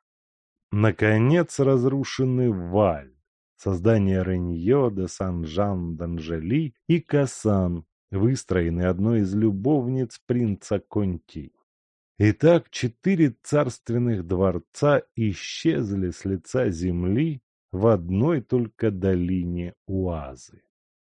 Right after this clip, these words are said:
Мы готовим вокруг Парижа вторую римскую кампанию. Она появится на другой день после разгрома, вихрь которого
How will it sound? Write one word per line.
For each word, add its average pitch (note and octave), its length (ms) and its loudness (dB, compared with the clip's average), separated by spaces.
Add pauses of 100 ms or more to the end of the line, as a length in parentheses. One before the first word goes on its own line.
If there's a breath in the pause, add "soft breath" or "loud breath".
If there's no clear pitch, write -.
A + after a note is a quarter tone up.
Мы C#3 220 6
готовим C#3+ 640 2
вокруг B2+ 540 -2
Парижа A#2+ 640 2
вторую B2+ 720 0
римскую A#2+ 880 -4
кампанию. F2+ 1200 -4 (560)
Она G2 260 0
появится G2 840 -2
на G2+ 160 -2
другой G2+ 580 -2
день A2 640 -2
после B2 480 -2
разгрома, F2+ 1000 -2 (480)
вихрь G2 340 -4
которого A#2 880 0